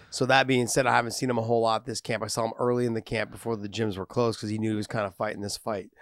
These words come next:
Um, like you said, this fight's supposed to have happened four times, and both have gotten injured. Rasta, I think, got injured the first time, and then,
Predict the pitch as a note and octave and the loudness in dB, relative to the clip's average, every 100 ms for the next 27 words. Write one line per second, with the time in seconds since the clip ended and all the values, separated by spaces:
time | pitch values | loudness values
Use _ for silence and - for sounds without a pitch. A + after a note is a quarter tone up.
0 | - - - - - - A2 G#2+ A2+ A2+ | -20 -20 -20 -20 -20 -2 2 2 2 -2
1 | G#2+ - A2 G2 G2+ C#3 C3 - B2+ - | -2 0 0 0 -2 2 2 0 -2 0
2 | A#2 G#2+ A2+ A2 G#2 - A#2 G#2+ A2 G#2 | 0 2 0 0 -4 -2 -2 0 0 0
3 | F#2+ F2+ - - A2 G2+ G#2 G#2 F#2+ G#2 | 0 -4 -8 -6 -8 -2 -2 -2 -4 -2
4 | G2+ G#2 A2+ G#2+ G#2+ F#2 - A2+ A2 - | -2 0 0 0 -2 -6 -2 0 0 -2
5 | G#2 G2+ G2+ G2+ G#2 G2 G2 - G#2+ G2+ | -2 -2 -4 -2 -4 -4 -8 -4 -4 -4
6 | A2+ G#2 G#2+ G2+ G2 F#2 F#2 | -2 0 0 -2 -2 -4 -6